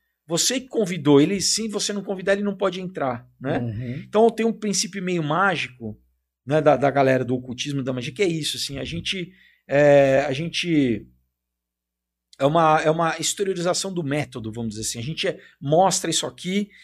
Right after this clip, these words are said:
Speaker 1: e se você, e se a população não fizer nada, pronto.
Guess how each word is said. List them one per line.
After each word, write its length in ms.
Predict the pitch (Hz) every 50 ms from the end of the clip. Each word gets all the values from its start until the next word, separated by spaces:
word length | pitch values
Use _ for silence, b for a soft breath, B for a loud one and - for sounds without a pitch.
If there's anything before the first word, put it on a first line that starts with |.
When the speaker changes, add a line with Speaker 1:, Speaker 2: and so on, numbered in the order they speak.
| b b b b
Speaker 1:
e 60 | 226
se 120 | - - 196
você, 520 | 175 180 190 180 - - - 190 185 196
e 80 | 185 165
se 120 | - 214
a 20 |
população 540 | 170 - 202 - 196 196 180 170 - - 190
não 100 | 185 180
fizer 280 | 180 - 254 165 180 175
nada, 600 | 170 170 180 196 220 214 190 135 120 120 123 - _ _ _ _ _ _ _ _ _ _ _ _ _ _ _ _ _ _ _ _ _ _ _ _ _ _ 302 _ _ _ _ _ _ _ _ -
pronto. 420 | - 359 339 330 330 - - _